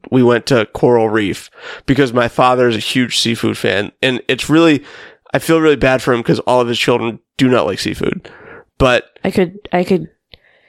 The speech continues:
Speaker 2: I could go into how that's not the only issue with your eating habits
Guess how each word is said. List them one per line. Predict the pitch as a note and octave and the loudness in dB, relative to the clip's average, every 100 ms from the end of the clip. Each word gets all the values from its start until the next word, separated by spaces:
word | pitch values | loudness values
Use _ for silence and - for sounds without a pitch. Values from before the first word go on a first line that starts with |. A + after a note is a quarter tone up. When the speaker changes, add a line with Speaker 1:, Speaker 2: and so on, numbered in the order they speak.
| _ - | _ -6
Speaker 2:
I | G3 | 0
could | F#3+ | 2
go | F#3 | 4
into | F3 D#3+ F3+ E3+ E3+ | 2 2 0 2 0
how | F3 E3+ E3 - | 0 2 2 0
that's | - E3+ F#3 | -2 -2 -2
not | E3+ | -2
the | F3 - _ _ - | -2 -4 _ _ -2
only | E3+ E3+ E3+ | 0 2 0
issue | E3+ E3+ F#3 F3+ F3 | 0 0 2 2 2
with | F3 E3+ | 0 2
your | F3+ | 2
eating | D#3+ E3+ E3+ | 2 2 2
habits | F3 F3 F3 E3+ - | 0 0 -2 -2 -8